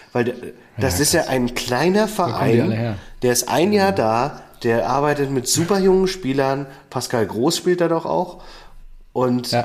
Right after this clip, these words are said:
Speaker 1: der schafft es in England bei den Milliardenclubs. Der steht aktuell vor Tottenham, <laughs> Arsenal, Newcastle,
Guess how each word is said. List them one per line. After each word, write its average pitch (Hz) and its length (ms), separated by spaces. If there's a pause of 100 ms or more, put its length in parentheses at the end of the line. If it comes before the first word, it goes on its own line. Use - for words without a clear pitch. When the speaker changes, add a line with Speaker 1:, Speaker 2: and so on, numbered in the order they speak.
(140)
Speaker 1:
der 120 120
schafft - 440
es - 420
in 214 280
England 139 680 (340)
bei 113 160
den 123 340 (1200)
Milliardenclubs. 117 1400
Der 107 120
steht - 300
aktuell 135 280
vor - 260
Tottenham, 160 760
<laughs> - 40
Arsenal, 160 720 (240)
Newcastle, 175 1120